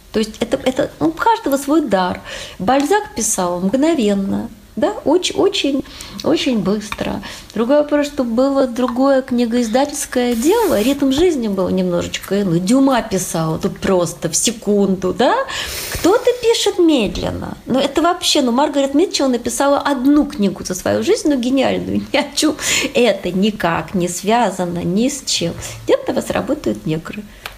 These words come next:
Я, ну, хорошо, я себе представила подвал, набитый людьми из Зимбабве. Ну, просто, это просто.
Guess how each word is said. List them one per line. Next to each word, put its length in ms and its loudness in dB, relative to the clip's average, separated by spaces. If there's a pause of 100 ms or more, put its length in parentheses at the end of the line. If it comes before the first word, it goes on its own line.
(280)
Я, 240 2 (220)
ну, 280 -2
хорошо, 400 0
я 80 4
себе 140 0
представила 400 2
подвал, 460 0
набитый 420 -2
людьми 320 2
из 100 0
Зимбабве. 640 0 (640)
Ну, 120 -2
просто, 420 -4 (160)
это 800 -14 (100)
просто. 360 0